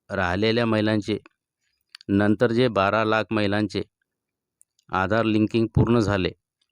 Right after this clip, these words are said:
अशा ह्या बारा लाख महिला, म्हणजेच दोन कोटी चौतीस लाख अधिक बारा लाख महिला, इतक्या महिलांना योजनेचा लाभ देण्यात आलेला आहे, म्हणजेच यांच्या बँक खात्यामध्ये पैसे टाकण्यात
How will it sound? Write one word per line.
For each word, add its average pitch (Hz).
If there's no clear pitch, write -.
अशा 101
ह्या 101
बारा 98
लाख 98
महिला, 90
म्हणजेच 104
दोन 113
कोटी 110
चौतीस 101
लाख 101
अधिक 104
बारा 98
लाख 113
महिला, 98
इतक्या 123
महिलांना 113
योजनेचा 110
लाभ 107
देण्यात 104
आलेला 104
आहे, 95
म्हणजेच 113
यांच्या 107
बँक 101
खात्यामध्ये 104
पैसे 104
टाकण्यात 101